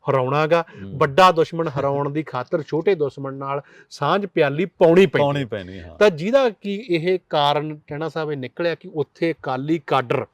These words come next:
Speaker 2: ਸਿੱਧਾ ਹੀ।
Speaker 1: ਠੋਕ ਵਜਾ ਕੇ,
Speaker 2: ਹੂੰ।
Speaker 1: ਪੂਰਾ ਹਿੱਕ ਤਾਣ ਕੇ ਜਿਹੜਾ ਹੈਗਾ ਕਿ ਉਹ, ਅਹ, ਜਿਹੜਾ ਆਮ ਆਦਮੀ ਪਾਰਟੀ ਦੇ ਕੈਂਡੀਡੇਟ ਦੇ ਹੱਕ ਦੇ ਵਿੱਚ ਭੁਗਤਿਆ, ਪਰ ਫਿਰ ਵੀ
Speaker 2: ਹੂੰ।
Speaker 1: ਸੁੱਖੀ ਰੰਧਾਵਾ ਨੇ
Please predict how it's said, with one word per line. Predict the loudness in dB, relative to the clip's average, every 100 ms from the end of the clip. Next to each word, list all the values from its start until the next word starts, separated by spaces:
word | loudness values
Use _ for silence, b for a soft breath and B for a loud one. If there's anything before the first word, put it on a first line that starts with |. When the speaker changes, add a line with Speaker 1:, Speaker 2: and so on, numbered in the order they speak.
| _ -16
Speaker 2:
ਸਿੱਧਾ | -2 0
ਹੀ। | 2
Speaker 1:
ਠੋਕ | 8 10 10 8
ਵਜਾ | 2 2 0
ਕੇ, | -4 -10
Speaker 2:
ਹੂੰ। | -14 -16 -20 _
Speaker 1:
ਪੂਰਾ | -2 4 6 6
ਹਿੱਕ | 2 -2 -2
ਤਾਣ | -2 0 2 0 -2
ਕੇ | -10
ਜਿਹੜਾ | -6 -4
ਹੈਗਾ | -4 -6 -8
ਕਿ | -6 -8 -8 b b -4
ਉਹ, | 0 4 6 6 2 _
ਅਹ, | _ _ _ _ _ -2 0 0
ਜਿਹੜਾ | 0 -2 -4 0
ਆਮ | 0 2
ਆਦਮੀ | 0 -2
ਪਾਰਟੀ | -4 -4 -4 -6
ਦੇ | -6 -6
ਕੈਂਡੀਡੇਟ | -8 -8 -8 -6
ਦੇ | -8
ਹੱਕ | -8 -8
ਦੇ | -6
ਵਿੱਚ | -6 -4
ਭੁਗਤਿਆ, | -4 -2 -4
ਪਰ | -2 -2
ਫਿਰ | 2 2 4
ਵੀ | 0 -4 B -12
Speaker 2:
ਹੂੰ। |
Speaker 1:
ਸੁੱਖੀ | -2 -2 0 2
ਰੰਧਾਵਾ | 4 4 2 0
ਨੇ | -6